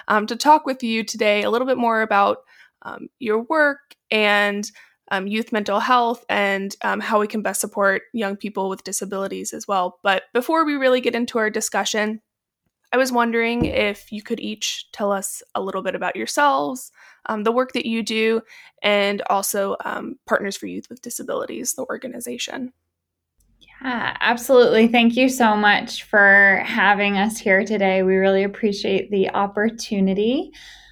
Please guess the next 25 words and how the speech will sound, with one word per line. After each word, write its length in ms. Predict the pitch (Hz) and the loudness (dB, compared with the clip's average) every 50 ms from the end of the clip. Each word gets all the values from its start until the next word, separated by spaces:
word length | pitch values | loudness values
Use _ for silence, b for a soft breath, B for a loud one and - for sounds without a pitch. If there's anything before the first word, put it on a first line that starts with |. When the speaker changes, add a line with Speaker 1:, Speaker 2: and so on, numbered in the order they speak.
| B B - | B B -4
Speaker 2:
I 400 | 214 214 214 214 208 214 214 - | 0 2 2 4 2 2 0 -2
am 400 | - 214 202 202 202 196 196 202 | -2 0 2 4 4 4 4 2
Kristen, 920 | 202 202 - 330 320 320 - - - 302 294 285 277 277 269 269 254 247 247 - | 2 2 0 0 0 0 -2 -2 0 2 4 6 6 6 6 4 4 2 0 -2
and 200 | 220 214 208 - | -2 -2 -2 -2
I 200 | - 202 202 202 | -2 0 0 2
am 520 | 202 202 - 208 196 196 190 190 190 190 185 | 2 0 0 0 2 2 4 4 4 4 4
the 80 | 190 | 2
National 580 | 190 190 196 196 202 - - - 214 202 196 185 | 2 2 2 2 0 -2 -4 -4 -2 0 0 0
Disability 680 | 185 196 196 196 196 190 196 190 185 185 185 185 185 185 | 0 0 -2 -2 -4 -2 2 4 4 4 4 4 2 2
Mentoring 680 | 190 190 196 196 196 208 202 196 190 185 185 190 190 | 2 2 2 2 0 -2 -2 -2 0 0 -2 -4 -4
Coalition 600 | - - 202 185 190 190 185 - 185 180 180 180 | -4 0 2 2 2 2 0 -2 -4 -2 -2 -2
Director 600 | 185 190 202 226 262 262 - _ - 254 240 233 - | -2 2 2 2 2 0 -4 _ -4 -2 0 0 2
at 300 | - - 214 - - _ | 2 0 0 -2 -4 _
Partners 540 | - 240 233 - - 214 208 208 208 - - | -2 -2 -2 -2 -2 -4 -4 -4 -4 -6 -8
for 140 | - 208 202 | -6 -2 -2
Youth 360 | 196 180 190 202 190 - - | 0 2 0 0 0 -4 -6
with 160 | 202 190 190 | -6 -6 -6
Disabilities. 960 | - 185 - - 185 185 180 180 180 180 180 180 180 180 180 185 - - - B B B B B B B B B B - | -8 -12 -12 -10 -4 -2 0 2 4 4 4 4 2 2 2 0 -2 -6 -12 B B B B B B B B B B 0
I've 260 | - 196 190 190 - - | 2 2 2 0 0 2
been 400 | 214 202 202 196 190 190 185 180 | 4 4 6 6 4 4 4 2
with, 480 | 202 214 214 220 220 220 220 208 - | 2 4 6 6 6 6 4 2 0
uh, 300 | - - 214 190 185 - - _ _ _ | 0 0 0 0 -2 -2 -4 _ _ _
P 220 | - - 233 214 202 | -4 0 2 4 4
Y 240 | 196 190 190 190 | 6 6 4 4
D, 500 | 185 190 220 240 294 370 415 427 403 403 | 2 2 0 2 4 4 4 4 2 0